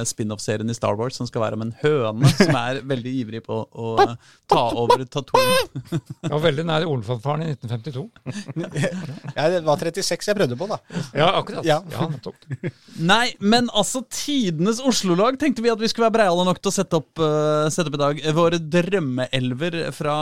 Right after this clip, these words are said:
Speaker 1: Oslo, eh, fra Oslo. Ehm, hvor vi har, eh, følgende kriterier. Spillerne må være fra Oslo. Spillerne må være gode i fotball. Det er vel egentlig bare det, er det ikke det?
Speaker 2: Og det er uavhengig av kjønn.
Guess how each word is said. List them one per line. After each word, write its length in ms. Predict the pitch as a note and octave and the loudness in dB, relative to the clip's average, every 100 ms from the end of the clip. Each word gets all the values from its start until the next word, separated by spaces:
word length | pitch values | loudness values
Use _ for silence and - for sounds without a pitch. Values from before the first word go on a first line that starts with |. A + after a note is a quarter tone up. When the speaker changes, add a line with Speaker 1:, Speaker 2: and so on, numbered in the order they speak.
| D#3 | -2
Speaker 1:
Oslo, 420 | - - - B2+ A#2+ A#2 | -4 -4 -4 -2 -2 -2
eh, 200 | A#2 A#2+ | -2 -2
fra 140 | A#2+ F3 | -2 0
Oslo. 300 | F#3 - F4 _ _ - | 0 -2 -8 _ _ 2
Ehm, 800 | F#3 F3+ F3+ F3 F3 E3+ E3+ E3 - | 4 4 0 -4 -4 -4 -4 -6 0
hvor 220 | E3 F#3 | 2 2
vi 80 | G3+ | 2
har, 320 | F3 E3 E3+ | 2 0 2
eh, 540 | E3+ E3 D#3+ D#3+ E3 D#3+ | 2 2 2 2 0 -2
følgende 520 | - F#3 B2+ B2+ B2 B2+ C3 C3 | -2 0 2 0 0 0 0 0
kriterier. 520 | - C3+ B2+ A2 A2+ - _ _ _ | 2 2 2 -2 -4 -10 _ _ _
Spillerne 380 | - - A#2+ A#2+ | -10 -2 0 2
må 140 | B2+ A#2+ | 4 4
være 220 | A2+ A#2 - _ | 2 0 -8 _
fra 100 | B2+ | -2
Oslo. 300 | A#2 A#2 - D4 _ _ _ _ _ - | -2 -2 -8 -10 _ _ _ _ _ -10
Spillerne 440 | - C3+ B2+ B2+ | -2 0 2 2
må 120 | B2+ | 2
være 240 | B2 A#2+ B2+ - _ - | 2 0 -2 -6 _ -6
gode 240 | B2 B2+ A#2+ | 0 2 2
i 60 | |
fotball. 260 | A#2+ - - _ _ _ _ _ _ _ _ _ _ _ - _ | -4 -6 -10 _ _ _ _ _ _ _ _ _ _ _ -20 _
Det 160 | - D3+ | -14 -8
er 80 | G#2 | -8
vel 100 | C3+ | -8
egentlig 220 | D#3+ C3 C3+ | -10 -6 -4
bare 140 | B2+ | -2
det, 60 | - | -4
er 80 | - | -6
det 60 | |
ikke 100 | F3+ C#4+ | -6 -8
det? 80 | - _ _ _ _ _ _ - | -10 _ _ _ _ _ _ -6
Speaker 2:
Og 80 | C#3 | 2
det 80 | D3 | 4
er 80 | C3+ | 4
uavhengig 300 | A#2+ D3 E3+ | 2 0 -2
av 80 | - | -2
kjønn. 220 | A2 | -4